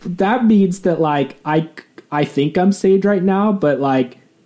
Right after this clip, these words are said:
maybe I'm not, 'cause maybe, like, five years from now, I'm gonna reject God. So I've just never been saved this whole time.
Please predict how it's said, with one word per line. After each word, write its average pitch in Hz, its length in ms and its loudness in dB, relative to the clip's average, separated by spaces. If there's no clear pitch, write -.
maybe 156 400 2
I'm 165 180 0
not, 139 400 -2
'cause 131 220 -2
maybe, 143 260 2
like, 127 220 0
five 135 380 -4
years 139 260 0
from 110 180 -4
now, 110 360 -6
I'm 131 160 0
gonna 123 200 0
reject 120 460 0
God. 117 380 -2
So 135 200 -4
I've 135 200 -2
just 131 220 -2
never 120 360 2
been 113 240 0
saved 120 280 -2
this 120 160 -2
whole 131 200 -2
time. 127 520 -4